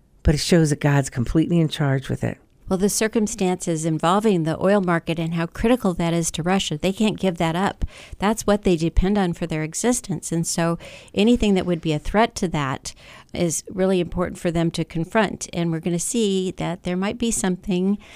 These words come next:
Speaker 2: that Israel has that they didn't used to have.
Speaker 1: That's correct. Let's go now and look at the timing of this war in verses seven through nine, where it reads, "Be prepared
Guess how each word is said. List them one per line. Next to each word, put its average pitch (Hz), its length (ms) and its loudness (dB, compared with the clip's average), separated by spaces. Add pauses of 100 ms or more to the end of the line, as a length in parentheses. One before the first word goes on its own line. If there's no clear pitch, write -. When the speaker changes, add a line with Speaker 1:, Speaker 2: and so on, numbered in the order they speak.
(140)
Speaker 2:
that 214 140 2
Israel 226 380 4
has 170 340 0
that 175 180 -4
they 180 140 0
didn't 165 260 0
used 156 240 -4
to 147 60 -6
have. - 400 -10
Speaker 1:
That's 135 260 2
correct. 135 480 0 (300)
Let's 220 260 2
go 226 260 6
now 165 380 6
and 139 300 4
look 190 240 4
at - 120 0
the 151 60 0
timing 196 560 6
of 131 140 0
this 135 240 0
war 107 400 0 (400)
in 175 200 6
verses 170 560 2
seven 143 460 4
through 180 180 2
nine, 208 320 6
where 160 160 6
it - 100 2
reads, 185 440 4 (340)
"Be 233 220 6
prepared 220 720 4